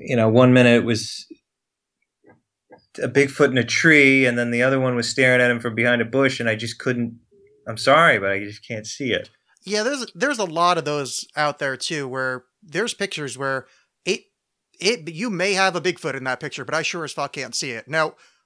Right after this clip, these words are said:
Speaker 2: I've also
Speaker 1: <laughs>
Speaker 2: been in the woods. Uh, I grew up in northern New Jersey, and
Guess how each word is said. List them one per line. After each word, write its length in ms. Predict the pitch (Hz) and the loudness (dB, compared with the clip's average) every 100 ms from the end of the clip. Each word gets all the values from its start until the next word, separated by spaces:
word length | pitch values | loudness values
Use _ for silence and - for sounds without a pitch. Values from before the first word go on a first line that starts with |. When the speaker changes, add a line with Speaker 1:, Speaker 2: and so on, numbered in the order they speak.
| - 165 | -10 -2
Speaker 2:
I've 200 | 220 240 | 0 0
also 240 | 233 202 | 0 -2
Speaker 1:
<laughs> 0 | |
Speaker 2:
been 240 | 151 202 | 0 0
in 60 | 185 | 0
the 60 | 170 | -4
woods. 520 | 160 165 139 - - 160 | -6 -8 -6 -8 -8 -8
Uh, 140 | 156 | -6
I 100 | 147 | -6
grew 120 | 165 170 | -6 -6
up 100 | 160 | -6
in 80 | |
northern 260 | 151 160 156 | -6 -6 -8
New 100 | 139 | -10
Jersey, 440 | 127 113 120 120 - | -12 -14 -16 -18 -12
and 280 | 147 131 | -10 -10